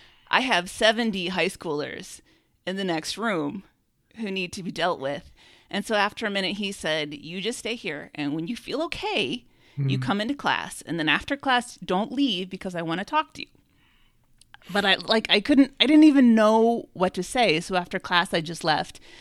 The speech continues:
Speaker 1: and I went and I hid in one of the practice rooms. And, you know, I,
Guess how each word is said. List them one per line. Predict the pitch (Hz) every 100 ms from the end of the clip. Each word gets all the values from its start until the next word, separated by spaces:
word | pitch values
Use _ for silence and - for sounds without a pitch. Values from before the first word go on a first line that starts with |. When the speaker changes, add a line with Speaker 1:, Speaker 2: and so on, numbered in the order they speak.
| -
Speaker 1:
and | -
I | 190
went | 208 214
and | 214
I | 170
hid | 175 220 226
in | 214 196
one |
of | 185
the | 160
practice | - 247 - 190 -
rooms. | 151 160 - - _ _ _ _ _ _ _ _ _
And, | 190 185
you |
know, | 190 185
I, | 165 160 175